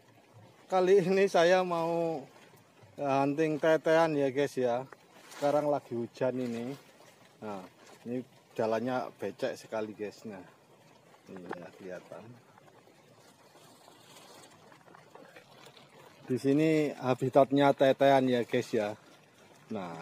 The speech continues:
ini pagar tapi ya memang tetean kebanyakan ya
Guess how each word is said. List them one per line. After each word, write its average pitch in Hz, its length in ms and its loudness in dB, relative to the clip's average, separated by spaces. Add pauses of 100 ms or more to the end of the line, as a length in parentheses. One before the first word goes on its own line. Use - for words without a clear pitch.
ini 101 400 -12 (540)
pagar 101 640 -4
tapi 85 480 -12 (880)
ya 82 240 -14 (480)
memang 107 400 -8
tetean 113 480 -2
kebanyakan 104 640 -6
ya 101 320 -6